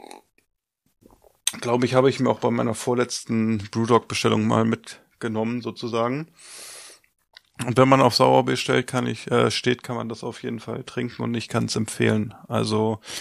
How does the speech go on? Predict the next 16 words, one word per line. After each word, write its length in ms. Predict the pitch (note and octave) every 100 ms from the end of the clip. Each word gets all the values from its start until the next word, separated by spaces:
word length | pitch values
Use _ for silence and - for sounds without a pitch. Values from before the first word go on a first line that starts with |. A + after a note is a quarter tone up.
| - -
was 140 | C3
ich 80 | E3
übrigens 300 | F#3+ C#3 A2+
auch 180 | - A3
empfehlen 400 | C3+ - A2+ A#2
kann, 180 | A2+ A#2
ist, 220 | D3 -
äh, 200 | - A#2
falls 440 | - B2 B2+ -
jemand 360 | B2 A#2+ A#2+ A2+
mal 220 | A#2+ A#2
Interesse 420 | A#2 - B2+ A#2+
hat, 200 | B2 A#2+
gibt 220 | A#2 - B2
es 160 | -
bei, 680 | - G#2+ G#2+ G#2 G#2+ G#2 A2